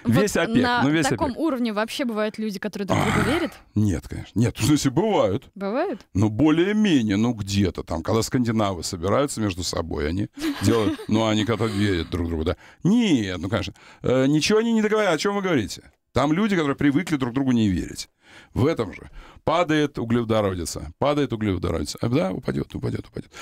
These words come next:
Speaker 1: А если доллар поднимется ещё, э,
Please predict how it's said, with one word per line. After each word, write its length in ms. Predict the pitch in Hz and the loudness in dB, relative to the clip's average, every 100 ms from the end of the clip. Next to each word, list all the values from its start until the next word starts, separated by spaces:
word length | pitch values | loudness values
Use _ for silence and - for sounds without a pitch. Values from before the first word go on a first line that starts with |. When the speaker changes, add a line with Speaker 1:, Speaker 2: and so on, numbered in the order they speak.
| - | -4
Speaker 1:
А 100 | 117 | 0
если 300 | 147 190 190 | 0 0 0
доллар 320 | 156 170 139 | 0 0 0
поднимется 680 | 120 131 113 107 92 92 - | 0 -2 0 0 0 -2 -2
ещё, 580 | 92 92 - - 151 208 - _ _ _ - - - | 0 0 0 0 0 0 -6 _ _ _ -20 -20 -20
э, 80 | - | -8